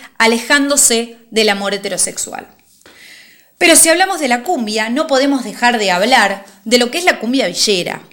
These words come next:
¿sí? La cumbia villera se presenta con posterioridad como una ruptura dentro de la cumbia tradicional y termina contando la crónica del momento que atravesaba el país,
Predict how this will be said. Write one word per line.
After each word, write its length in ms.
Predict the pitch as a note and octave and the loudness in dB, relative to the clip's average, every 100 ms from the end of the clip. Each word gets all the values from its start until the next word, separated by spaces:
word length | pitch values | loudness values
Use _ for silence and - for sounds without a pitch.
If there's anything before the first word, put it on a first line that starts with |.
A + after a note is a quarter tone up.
| _ _ | _ _
¿sí? 420 | - G3+ F#3+ G3 - | -2 -2 -4 -10 0
La 160 | C4 | 0
cumbia 240 | C4 F#4 E4 | 0 2 2
villera 640 | B3+ - E4 A3+ F#3+ G3 | 4 2 0 0 -2 -2
se 160 | - F#3+ | -2 -2
presenta 680 | F#3+ F3+ - C#4 G3+ F3+ F3+ | -2 0 2 2 0 -6 -10
con 160 | F#3 | -10
posterioridad 800 | F3 F3+ F3+ F3 F3 A3 A3+ G#3 G#3+ - - - - - | -12 -12 -10 -10 -4 2 2 0 -6 -20 -20 -20 -20 -14
como 160 | - F4 | -6 -2
una 160 | G#4 | 0
ruptura 580 | G4 C#4 - - F4 E4 | 0 -2 -4 0 4 6
dentro 300 | C#4+ C#4 C#4 | 6 6 2
de 80 | A#3+ | 2
la 160 | G3+ - | 0 -2
cumbia 320 | C4 C4 A#3 | -2 -2 0
tradicional 920 | F#3+ F3 E3 F#3+ F#3+ A#3 F#3+ F#3 F#3+ _ _ _ _ _ - - _ _ | -4 -2 -4 -4 0 2 2 -4 -14 _ _ _ _ _ -20 -20 _ _
y 160 | C#4 C4 | 0 4
termina 420 | D4+ E4+ G4 G4 | 2 2 -2 -2
contando 420 | B3 A#3 C#4 D4 | -2 0 0 0
la 140 | A3+ | -2
crónica 460 | - B3+ D4+ C#4+ G3+ | 0 -2 0 0 0
del 140 | F#3 | -2
momento 440 | F#3 F#3+ C4 C#4+ C#4 | -4 -2 0 2 0
que 60 | |
atravesaba 520 | F#3+ F3 E3 E3 A3+ A#3 | 0 -2 0 2 4 2
el 120 | F#3+ | 2
país, 560 | D#3+ D#3+ D3 - - | -4 -8 -4 -4 -4